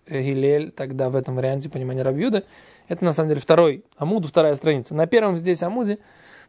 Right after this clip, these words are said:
на первой странице мы посмотрим, в принципе, почему Бет Шамай считает, что этот назир, он назир,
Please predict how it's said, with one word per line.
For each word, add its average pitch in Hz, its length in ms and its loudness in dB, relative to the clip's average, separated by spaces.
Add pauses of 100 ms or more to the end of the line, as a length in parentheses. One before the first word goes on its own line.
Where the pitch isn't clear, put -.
(140)
на 143 100 -2
первой 147 420 0 (300)
странице 180 500 -2
мы 160 120 0
посмотрим, 147 680 -2 (380)
в - 180 -20
принципе, 156 540 -4 (2000)
почему 180 420 0
Бет 170 260 0
Шамай 147 420 0
считает, 147 720 -2 (1300)
что - 180 -12
этот 143 240 -6
назир, 143 400 2
он 131 160 -2
назир, 131 420 -4